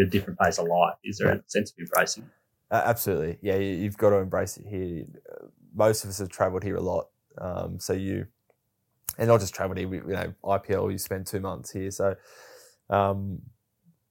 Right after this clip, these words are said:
Speaker 2: if you don't embrace it, you, you go crazy.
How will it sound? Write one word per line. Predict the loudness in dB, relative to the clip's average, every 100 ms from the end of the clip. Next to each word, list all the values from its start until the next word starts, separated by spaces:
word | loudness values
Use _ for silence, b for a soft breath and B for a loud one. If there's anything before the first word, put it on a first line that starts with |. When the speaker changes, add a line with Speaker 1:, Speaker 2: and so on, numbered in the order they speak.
| _ _ _ _ _ -16 -8
Speaker 2:
if | 2
you | 6
don't | 8 6
embrace | 4 0 0 -2
it, | -6
you, | -6 -6
you | -4
go | 0 2
crazy. | 2 -4 -4 -6